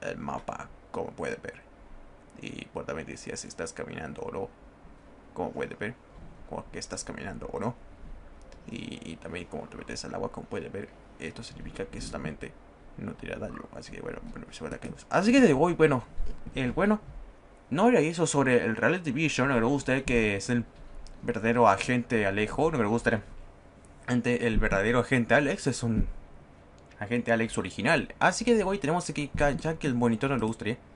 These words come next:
Este se pueden colocar en las piernas y, y nada más, básicamente, se pueden colocarlo en las piernas, no como me gustaría, se pueden colocar en las piernas, así que bueno.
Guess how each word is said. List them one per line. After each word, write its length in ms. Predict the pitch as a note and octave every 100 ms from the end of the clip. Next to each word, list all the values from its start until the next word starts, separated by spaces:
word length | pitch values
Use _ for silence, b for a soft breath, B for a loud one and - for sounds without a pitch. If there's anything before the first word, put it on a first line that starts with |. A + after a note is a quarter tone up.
| - - - - - -
Este 240 | A#3 B3
se 160 | A#3+ D3+
pueden 240 | C#3 D#3
colocar 340 | D3+ A#2+ B2 C3
en 60 |
las 100 | G2
piernas 440 | B2+ D3+ B2+ C#3 - - -
y, 100 | C3+
y 40 | C3
nada 260 | D#3+ G#3
más, 280 | D#3 A#2+ C#3+
básicamente, 480 | A#2 G#2+ B2 B2+ C3+
se 160 | - A#2+
pueden 260 | E3 G#3+
colocarlo 560 | A#3 G3 A#2 - B2+ D#3
en 80 | E3
las 220 | G#2+ -
piernas, 640 | - D3+ B2+ A2+ C#3 D#3
no 100 | A#2
como 160 | G#2 G#2
me 60 | A2+
gustaría, 320 | B2+ A2 C3
se 100 | A2+
pueden 160 | A2+
colocar 240 | A#2+ G#2+ A2
en 60 |
las 80 | G#2+
piernas, 300 | - G#2+ D3
así 60 | B2+
que 120 | G#2+
bueno. 200 | G#2+ A2